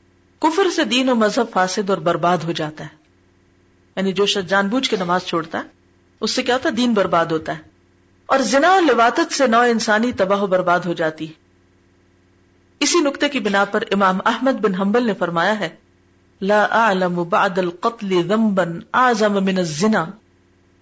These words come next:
قتل کے گناہ کے بعد زنا سے بڑا کوئی گناہ میں نہیں جانتا۔ اسی قول کے استدلال میں حضرت عبداللہ بن مسعود کی یہ حدیث پیش کی جاتی ہے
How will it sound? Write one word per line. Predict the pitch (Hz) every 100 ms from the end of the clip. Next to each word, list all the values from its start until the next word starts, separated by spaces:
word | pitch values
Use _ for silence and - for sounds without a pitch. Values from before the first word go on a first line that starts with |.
| _ _ _ _
قتل | - 226 269
کے | 254
گناہ | 196 196 208 185
کے | 180
بعد | 175 180 185 - _ _ -
زنا | 180 208 269 320
سے | 311
بڑا | 185 180 202 277 - _
کوئی | 240 240 196
گناہ | 196 214
میں | 202 180
نہیں | 175 185 180
جانتا۔ | 170 180 - - _ _ _ _ _ _ _ _ _ _ _ -
اسی | 220 247
قول | 214 214 208
کے | 196
استدلال | 196 190 175 180 185
میں | 180 175 - _ _ _ 220
حضرت | 226 240 214
عبداللہ | 180 196 202 202
بن | 190 180
مسعود | 180 208 208
کی | 190 202
یہ | 247
حدیث | 196 214 -
پیش | 202 190 -
کی | 196
جاتی | 185 175 214
ہے | 180